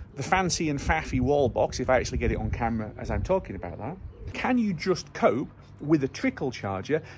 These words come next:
even if you've got a big battery, like on my Tesla Model Y? So the first thing that we're going to do is to double check the rate that we get using the wall box. So charging,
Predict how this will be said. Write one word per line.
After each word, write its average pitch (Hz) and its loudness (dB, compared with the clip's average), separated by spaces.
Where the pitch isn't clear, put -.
even 220 8
if 202 2
you've 139 -2
got 156 6
a 120 0
big 117 0
battery, 190 2
like 160 4
on 160 2
my 151 2
Tesla 127 -2
Model 98 -4
Y? 175 2
So - -4
the 170 6
first 269 4
thing 202 2
that 165 4
we're 160 6
going 147 0
to - -6
do 117 2
is 135 -2
to 123 0
double 165 8
check 131 4
the 123 8
rate 165 8
that 135 2
we 117 -4
get 113 2
using 131 6
the 110 4
wall 120 8
box. - -4
So - 2
charging, 190 8